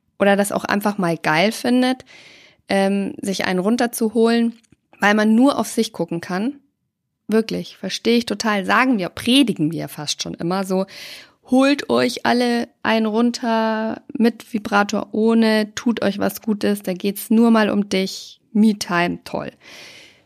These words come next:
Ähm, aber wenn du darüber halt deine Partnerschaft vernachlässigt, und so hört sich das für mich an, dass sie sich vernachlässigt fühlt oder zurückgesetzt fühlt,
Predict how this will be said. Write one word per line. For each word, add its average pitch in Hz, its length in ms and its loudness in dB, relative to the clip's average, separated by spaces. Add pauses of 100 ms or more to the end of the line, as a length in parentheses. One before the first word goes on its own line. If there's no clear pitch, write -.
(140)
Ähm, 185 500 -2 (200)
aber 190 580 2 (1160)
wenn 196 200 0
du 190 80 -2
darüber 196 400 2
halt 190 160 -2
deine 175 160 -2
Partnerschaft 214 680 -2
vernachlässigt, 170 800 -2
und 180 120 0
so 208 200 4
hört 185 180 2
sich - 160 -8
das 180 160 -6
für 175 100 -2
mich 170 200 -2
an, 170 320 0
dass 180 200 -4
sie 202 120 4
sich 196 180 0
vernachlässigt 180 720 -2
fühlt 170 220 -4
oder 156 220 -4
zurückgesetzt 170 840 -4
fühlt, 208 380 2